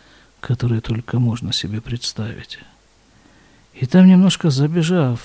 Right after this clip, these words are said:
э, вперед, даже так немножко подсмотрев в ответ, в конец сказки, выясняется, что вся эта затея – царь, у которого нет детей, который хочет детей,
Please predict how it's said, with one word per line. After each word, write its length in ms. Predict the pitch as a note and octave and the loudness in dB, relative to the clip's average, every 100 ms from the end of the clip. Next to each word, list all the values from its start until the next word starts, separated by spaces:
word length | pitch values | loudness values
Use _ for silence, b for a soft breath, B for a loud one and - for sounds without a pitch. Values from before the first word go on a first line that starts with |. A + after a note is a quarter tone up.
| - | -8
э, 220 | A2+ G#2+ | -8 -6
вперед, 640 | - - C#3 G3 D3 A2 B2+ | -10 -2 2 2 2 -2 -4
даже 240 | B2+ C#3+ | -4 -4
так 280 | C#3 D3+ - | -2 -4 -2
немножко 680 | D3+ D3 D#3 - - C3 B2 B B B B - | 0 2 0 -2 -2 -2 -2 B B B B -2
подсмотрев 800 | D3 - - C#3 D#3+ C#3+ B2 - - _ b b b b | -2 0 2 4 4 0 -2 -4 -18 _ b b b b
в 140 | A#2 | -4
ответ, 420 | A#2 - C3+ F3 - | -4 -2 -4 -4 -6
в 80 | |
конец 360 | - B2 B2+ - | -4 0 0 0
сказки, 680 | - - D3+ - - A#2 G#2+ b b b b b b b b b b _ _ _ - | -6 -2 -2 -2 -2 -4 -4 b b b b b b b b b b _ _ _ -4
выясняется, 1040 | A#2+ C#3 D#3 - G3+ G#3 F#3 D3+ - B2+ | 2 2 2 4 6 6 6 0 -2 0
что 800 | A#2 - _ - D3+ D3+ D#3 C#3 - B B _ | 0 -4 _ 0 4 6 6 4 2 B B _
вся 220 | - - | -4 2
эта 260 | G#3+ G3 F3 | 2 2 2
затея – 680 | D#3+ D#3+ A3 G#3+ F3+ C#3+ - | 2 0 2 2 4 2 0
царь, 720 | - D#3+ F#3+ G3+ F#3+ - - | -2 0 0 0 -4 -6 -6
у 80 | B2+ | -4
которого 420 | B2 - A#2 A#2 | -4 -2 -2 2
нет 240 | A#2 A#2 | 2 0
детей, 480 | B2+ A2 - - F#3+ | -4 -6 -2 -2 0
который 400 | D3 B2 B2 A#2 | -2 -4 -4 -4
хочет 400 | A#2+ B2+ - A#2 | -2 -4 -4 -6
детей, 540 | A#2+ A#2+ - A#3 A3 | -4 -4 -2 0 0